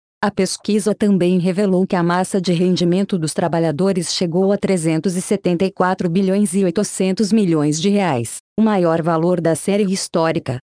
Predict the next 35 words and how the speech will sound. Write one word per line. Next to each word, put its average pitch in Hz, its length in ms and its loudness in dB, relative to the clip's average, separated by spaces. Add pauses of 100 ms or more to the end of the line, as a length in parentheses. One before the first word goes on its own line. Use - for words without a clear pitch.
(200)
Esse 202 280 0
montante 170 500 0
corresponde 165 600 0
à 208 40 0
soma 196 380 0
dos 180 160 -2
salários 165 540 -2
pagos 185 360 -2
no 180 120 0
país 165 400 -2
e - 20 0
representa 196 680 0
aumento 190 480 0
de 170 120 -2
sete 190 380 -2
vírgula 190 380 0
um 190 180 2
por 170 140 -2
cento 196 320 -2
em 180 80 4
termos 175 360 0
reais 175 380 0
na 196 140 0
comparação 175 720 0
com 196 200 0
o 190 60 0
primeiro 175 420 0
trimestre 175 600 -2
de 196 120 0
dois 202 220 0
mil 170 180 2
e 170 80 2
vinte 196 280 0
e 196 60 -4
cinco, 185 480 0